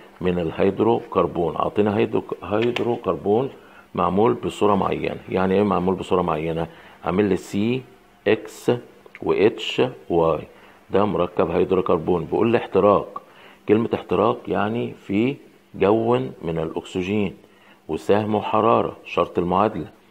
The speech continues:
أي احتراق أي مركب عضوي، قاعدة قايلينها في الفيديوهات اللي شارحين فيها، في ثاني أكسيد كربون وبخار مية، تمام؟ يبقى الناتج ده لازم كده وإحنا مغمضين.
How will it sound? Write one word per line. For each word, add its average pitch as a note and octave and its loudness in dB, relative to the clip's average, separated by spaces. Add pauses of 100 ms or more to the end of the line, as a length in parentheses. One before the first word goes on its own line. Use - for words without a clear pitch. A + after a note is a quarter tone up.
(600)
أي B2 2
احتراق A2 0
أي A#2+ 4
مركب G2 0
عضوي، A#2 2
قاعدة F#2 2
قايلينها D#2+ 0
في - -8
الفيديوهات E2 -4
اللي D#2 -2
شارحين F2 -6
فيها، A2 0 (420)
في F#2 0
ثاني F#2 0
أكسيد - -4
كربون F2+ 2
وبخار E2 0
مية، G2+ 0 (1300)
تمام؟ G2+ 0 (340)
يبقى C2+ -2
الناتج F2 0
ده F#2 4
لازم F#2 2
كده G2 2
وإحنا F#2+ 0
مغمضين. F2 -2